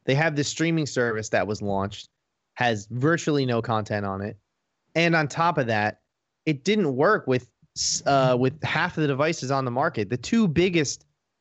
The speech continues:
devices for streaming are Roku and Amazon, and there was no native support, uh, when it was released. So you didn't even have people checking out any sort of free trials.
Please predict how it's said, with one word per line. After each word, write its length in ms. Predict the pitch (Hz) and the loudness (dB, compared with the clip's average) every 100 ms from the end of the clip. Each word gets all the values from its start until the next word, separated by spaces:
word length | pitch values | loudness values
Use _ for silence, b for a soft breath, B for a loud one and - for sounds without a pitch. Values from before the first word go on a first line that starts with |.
| _ _ _ | _ _ _
devices 840 | - 135 139 202 - 127 117 104 - - | -2 2 4 2 0 0 0 -2 -10 -2
for 140 | 143 | -2
streaming 580 | 131 - 139 165 196 202 | 0 -2 0 2 2 0
are 180 | 98 127 | 0 0
Roku 440 | 117 143 165 170 | 2 2 2 2
and 80 | 131 | 2
Amazon, 420 | 143 160 127 120 | 2 2 2 0
and 80 | 123 | 0
there 80 | 120 | 0
was 140 | 123 | 0
no 220 | 120 131 139 | 2 2 4
native 400 | 131 135 127 110 - | 4 4 2 -2 -10
support, 640 | - 110 - 165 107 - _ _ | -6 -4 2 2 2 -2 _ _
uh, 180 | 120 117 | 0 2
when 140 | 113 123 | 2 0
it 80 | |
was 180 | 110 104 | -2 -2
released. 460 | 110 147 117 - - _ _ _ _ - | 0 0 0 -4 -18 _ _ _ _ -4
So 360 | - 135 123 | 2 4 4
you 120 | 123 | 2
didn't 140 | 156 170 | 2 2
even 140 | 143 | 2
have 200 | 147 135 | 2 0
people 220 | 151 131 127 | -2 -2 0
checking 380 | 147 139 127 | 0 -2 0
out 180 | 127 123 | 0 0
any 160 | 120 113 | -2 -4
sort 200 | 131 117 | -2 -2
of 60 | |
free 220 | 107 135 117 | -2 -2 -2
trials. 560 | 139 139 101 - - | 0 0 -2 -6 -20